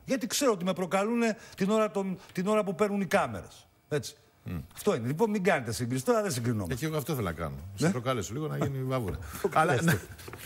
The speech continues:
Speaker 1: Λοιπόν.
Speaker 2: Ήθελα, ε, μιας και το είπατε, Υπουργέ, Νοβάρτης,
Speaker 1: Ναι.
Speaker 2: αλλά και Κελπνό.
Speaker 1: Μμμ.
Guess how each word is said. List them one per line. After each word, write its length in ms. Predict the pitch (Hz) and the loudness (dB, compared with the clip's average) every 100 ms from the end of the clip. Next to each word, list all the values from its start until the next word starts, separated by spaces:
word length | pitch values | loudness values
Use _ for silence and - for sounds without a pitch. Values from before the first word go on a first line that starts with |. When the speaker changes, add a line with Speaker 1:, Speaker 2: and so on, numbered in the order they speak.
| - - - - - - - - - - | -16 -16 -16 -12 -10 -6 -8 -8 -8 -2
Speaker 1:
Λοιπόν. 320 | 113 107 80 | 0 0 0
Speaker 2:
Ήθελα, 640 | 113 101 175 170 165 117 98 - - - - - | 0 2 4 4 4 4 2 -8 -16 -18 -18 -4
ε, 400 | - 104 90 80 - - - - | 0 2 2 0 -4 -14 -20 -6
μιας 240 | 110 151 247 | 0 2 2
και 140 | 160 | 0
το 160 | 113 107 | 2 2
είπατε, 280 | 120 104 | 2 0
Υπουργέ, 360 | 87 76 71 - - - - - - - - - - - - - - - - - - - - | 0 0 0 0 -6 -14 -20 -18 -18 -18 -18 -14 -14 -14 -16 -18 -18 -20 -20 -20 -20 -20 -4
Νοβάρτης, 840 | 131 135 170 98 - - - - - - | 2 4 4 2 -4 -4 -6 -10 -16 -10
Speaker 1:
Ναι. 160 | - 90 | -4 -2
Speaker 2:
αλλά 240 | - 131 - | 2 2 0
και 120 | - 127 | -2 -4
Κελπνό. 760 | - 101 82 123 143 80 65 - - | -2 -4 -2 -2 0 -2 -6 -16 -8
Speaker 1:
Μμμ. 200 | 80 85 | -4 -4